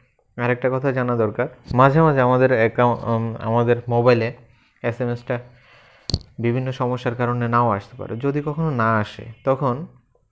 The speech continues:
এখানে আমাদের একটা অপশন আছে রিকভারি কোডস। রিকভারি কোডস, এটাতে ক্লিক করব। এখানে ক্লিক করার পর এখানে দেখতে পাচ্ছেন কতগুলো কোড আছে। এই কোডগুলো যদি আমরা কপি করে কোথাও রেখে দিই,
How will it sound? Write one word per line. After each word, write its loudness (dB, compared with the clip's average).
এখানে -2
আমাদের 0
একটা 0
অপশন -2
আছে -2
রিকভারি 0
কোডস। 0
রিকভারি 0
কোডস, 0
এটাতে -4
ক্লিক 0
করব। 0
এখানে -4
ক্লিক 0
করার 6
পর 2
এখানে -4
দেখতে -2
পাচ্ছেন -2
কতগুলো -2
কোড 0
আছে। -6
এই -12
কোডগুলো 2
যদি 0
আমরা -2
কপি 0
করে 0
কোথাও -4
রেখে -4
দিই, -8